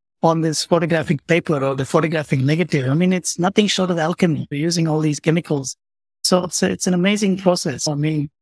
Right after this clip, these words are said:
uh, I'm incredibly grateful to the people who invented it and worked on it and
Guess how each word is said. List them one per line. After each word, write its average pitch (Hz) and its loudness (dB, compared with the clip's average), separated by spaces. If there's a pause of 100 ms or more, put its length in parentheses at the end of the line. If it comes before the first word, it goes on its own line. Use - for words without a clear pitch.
(420)
uh, 131 2 (960)
I'm 131 -12 (360)
incredibly 190 2
grateful 165 0
to 156 2
the 139 2
people 151 2
who 139 -2 (640)
invented 196 4
it 117 -2
and 143 2
worked 170 0
on 131 0
it - -8
and 135 -8